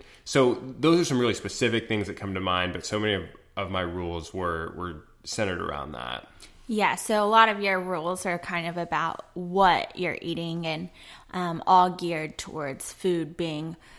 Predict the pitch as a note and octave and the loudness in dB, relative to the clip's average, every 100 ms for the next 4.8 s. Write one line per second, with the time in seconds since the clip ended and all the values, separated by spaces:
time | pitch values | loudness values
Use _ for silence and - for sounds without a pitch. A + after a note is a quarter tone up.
0 | - - _ _ _ _ _ - G3 F#3+ | -20 -20 _ _ _ _ _ 6 6 6
1 | F3 D#3+ F3+ F3+ - E3+ - D#3 C#3+ D#3 | 4 4 2 -2 0 0 -2 -4 -4 -4
2 | D#3+ E3 D#3+ E3 E3 E3+ D#3+ D#3+ D#3+ D3+ | -4 -2 0 0 -2 -4 -6 -6 -6 -4
3 | D#3+ C3+ A#2+ B2+ G2+ F2+ - - - A2 | -4 -4 -2 2 2 2 -2 -12 -6 0
4 | G#2 F#2+ F2+ F2+ G#2 G2 F#2 F2+ | 2 2 0 0 0 -2 -4 -8